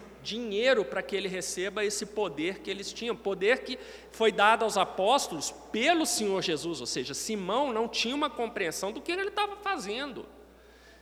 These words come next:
Ele achava que o poder do Senhor Jesus era algo que se comprava no mercado, que era só uma questão dele oferecer ali uns trocados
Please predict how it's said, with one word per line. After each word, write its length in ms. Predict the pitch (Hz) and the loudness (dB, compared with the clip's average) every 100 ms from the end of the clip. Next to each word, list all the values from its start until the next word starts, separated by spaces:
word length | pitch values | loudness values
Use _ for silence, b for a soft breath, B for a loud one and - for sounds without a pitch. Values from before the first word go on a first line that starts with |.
| B - | B -8
Ele 200 | 135 185 | -2 2
achava 480 | 247 - 214 226 269 | 4 4 4 4 2
que 100 | 311 | -2
o 60 | |
poder 480 | 311 320 269 202 277 | -2 0 0 4 2
do 100 | 269 | 2
Senhor 260 | - 220 196 | -2 -2 -2
Jesus 400 | 190 151 175 214 | -2 -4 -4 -2
era 160 | 240 | 2
algo 280 | 233 233 240 | 4 4 0
que 100 | - | -6
se 140 | - 262 | -4 -4
comprava 800 | 269 269 - 196 220 285 233 190 | -4 -4 -2 2 4 4 2 -2
no 120 | 156 | -2
mercado, 640 | 139 - - 185 214 156 | -4 -6 -2 0 0 -2
que 140 | - 156 | -4 -2
era 100 | 165 | -2
só 160 | - | 0
uma 100 | 202 | -2
questão 380 | 226 214 - 202 | -2 -6 -4 -6
dele 160 | 208 226 | -4 -4
oferecer 560 | 220 226 226 220 196 | -4 -2 -2 -2 -2
ali 160 | 190 170 | 0 -2
uns 160 | 175 | -4
trocados 640 | - 175 147 156 170 214 | -4 -4 0 2 2 2